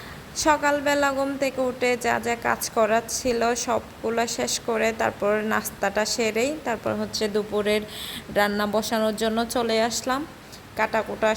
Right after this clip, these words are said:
শুরু করে দিলাম। এখানে হচ্ছে লাউটা নিয়ে কোষাগুলো ছাড়িয়ে নিলাম। কোষাগুলো হচ্ছে ফেলে দিব আজকে, অন্যদিন হচ্ছে কোষাগুলো আমি রেখে দিই। এগুলো দিয়ে হচ্ছে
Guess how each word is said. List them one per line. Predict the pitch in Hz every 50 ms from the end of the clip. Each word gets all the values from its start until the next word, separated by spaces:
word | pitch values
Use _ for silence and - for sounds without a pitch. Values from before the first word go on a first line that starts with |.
| - -
শুরু | - 247 233 226 208 196
করে | 202 196 208 208 196
দিলাম। | 214 214 220 220 233 240 240 - -
এখানে | 196 196 208 208 208 214
হচ্ছে | 220 214 - 247 226 208 208
লাউটা | 214 202 202 196 220 220 220 220
নিয়ে | 214 220 233 226 233
কোষাগুলো | 247 247 - 233 202 190 202 214 214 214 214
ছাড়িয়ে | - 233 214 208 214 226 220 214
নিলাম। | 214 214 214 220 233 247 240 -
কোষাগুলো | 294 285 - 262 240 233 247 254 247 262
হচ্ছে | 262 254 - 269 262
ফেলে | 277 262 262 233 208
দিব | 226 226 226 233 233
আজকে, | 233 - - - 254 254 247
অন্যদিন | 233 214 202 196 190 202 208 214
হচ্ছে | 220 202 - 233 233
কোষাগুলো | 233 226 226 220 196 185 202 202 202
আমি | 202 202 202 190 196
রেখে | 196 196 196 226 233 214 196
দিই। | 240 247 370 - - - - - - - - - - -
এগুলো | 214 208 202 214 208 214 202 202
দিয়ে | 214 214 214 220
হচ্ছে | 220 226 220 - -